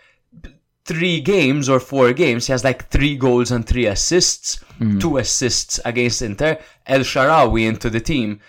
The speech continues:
Speaker 1: This guy, Mourinho, saying he didn't have options, puts El Shaarawy on, and he's one of their best players. All of a sudden,
Speaker 2: Absolutely.
Speaker 1: he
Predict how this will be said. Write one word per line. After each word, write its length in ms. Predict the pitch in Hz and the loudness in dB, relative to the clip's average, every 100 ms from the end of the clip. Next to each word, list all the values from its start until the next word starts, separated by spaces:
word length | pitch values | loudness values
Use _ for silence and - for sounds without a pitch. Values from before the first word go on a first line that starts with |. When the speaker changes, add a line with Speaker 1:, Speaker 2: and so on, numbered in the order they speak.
| _ | _
Speaker 1:
This 120 | 120 | -4
guy, 260 | 127 131 110 | 2 2 2
Mourinho, 420 | 113 120 127 113 | 0 0 0 0
saying 200 | 104 117 | -4 -6
he 80 | 104 | -6
didn't 200 | 113 110 113 | -6 -2 -2
have 100 | 104 | -2
options, 380 | 98 - 147 135 | -2 -2 -2 -6
puts 300 | - 160 151 | -6 -4 -2
El 100 | 113 | -4
Shaarawy 640 | 104 107 127 147 160 170 | -4 0 2 4 2 2
on, 180 | 143 170 - _ - | 0 -2 -8 _ -10
and 120 | 135 | -4
he's 180 | 127 110 | -2 0
one 160 | 127 | 0
of 100 | 120 | 0
their 140 | 117 117 | 2 0
best 320 | 113 120 - | 0 -2 -2
players. 480 | 135 113 69 - - _ _ _ _ - | -2 -2 -2 -10 -14 _ _ _ _ -2
All 140 | 107 | 0
of 80 | 104 | 0
a 40 | |
sudden, 180 | 135 107 | -2 -2
Speaker 2:
Absolutely. 400 | 113 131 104 | -2 -4 -2
Speaker 1:
he 60 | 98 | -2